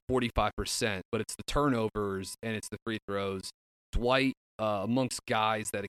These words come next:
get at least three post-up possessions per game, Dwight is second to last in the N B A in terms of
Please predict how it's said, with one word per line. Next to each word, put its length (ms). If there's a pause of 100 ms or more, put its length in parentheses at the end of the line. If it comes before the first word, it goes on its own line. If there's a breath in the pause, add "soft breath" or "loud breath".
get 100
at 140
least 280
three 200
post-up 420
possessions 480
per 160
game, 300
Dwight 400 (400)
is 100
second 420
to 80
last 360
in 80
the 140
N 180
B 160
A 240
in 80
terms 260
of 60